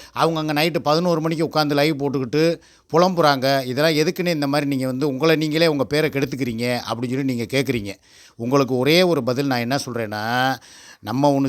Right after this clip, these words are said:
செய்றோமா, அந்த செய்யறதுக்கு விசுவாசமா இருக்கிறவங்களுக்கு தான் நம்ம செய்யணும். எவ்வளவு தான் செஞ்சாலும் அதுக்கு நன்றி இல்லாத இருக்கிறவங்களுக்கு நம்ம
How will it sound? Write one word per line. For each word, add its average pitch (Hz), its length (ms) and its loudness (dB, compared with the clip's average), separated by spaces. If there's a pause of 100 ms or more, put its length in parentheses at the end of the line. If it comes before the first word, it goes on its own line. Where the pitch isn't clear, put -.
செய்றோமா, 151 760 4
அந்த 120 300 -6
செய்யறதுக்கு 180 640 2
விசுவாசமா 180 400 2
இருக்கிறவங்களுக்கு 131 580 0
தான் 165 160 2
நம்ம 131 260 0
செய்யணும். 131 380 0 (520)
எவ்வளவு 196 420 6
தான் 208 200 6
செஞ்சாலும் 170 580 4 (260)
அதுக்கு 139 340 -4
நன்றி 170 320 0
இல்லாத 185 380 6
இருக்கிறவங்களுக்கு 156 500 -2
நம்ம 165 200 -2